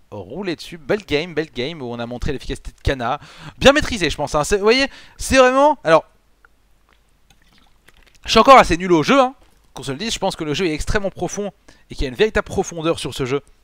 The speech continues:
Il y a une véritable profondeur à mon avis. Et, euh, je, je, je confesse que pour l'instant je me considère comme vraiment nul parce que je, je ne vois pas toute la profondeur du jeu qui est, qui est immense je trouve. Et, euh, c'est un petit côté échec, j'ai l'impression que, alors en construit pas en draft, mais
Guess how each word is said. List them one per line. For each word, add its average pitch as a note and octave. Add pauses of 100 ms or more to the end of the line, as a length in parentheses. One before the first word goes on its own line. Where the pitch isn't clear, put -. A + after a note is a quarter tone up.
(240)
Il B2+
y -
a C3
une B2+
véritable F#3+
profondeur E3+
à D3
mon C#3
avis. C3 (720)
Et, D3
euh, C3
je, C#3
je, C3
je A#2+
confesse D3
que -
pour C#3
l'instant E3+
je C#3+
me C3
considère B2+
comme A#2+
vraiment E3
nul F#3
parce D3
que C3
je, A#2
je A#2+
ne A#2+
vois A#2
pas E3+
toute -
la B2
profondeur D3+
du C3+
jeu D3
qui -
est, F2+
qui -
est -
immense D#3+
je B2+
trouve. E3 (800)
Et, D#3+
euh, B2+
c'est C3
un C3+
petit B3
côté C4+
échec, F3+
j'ai D#3
l'impression C#3+
que, B2+ (200)
alors A#2+
en B2
construit D#3
pas C3+
en B2
draft, E3
mais C3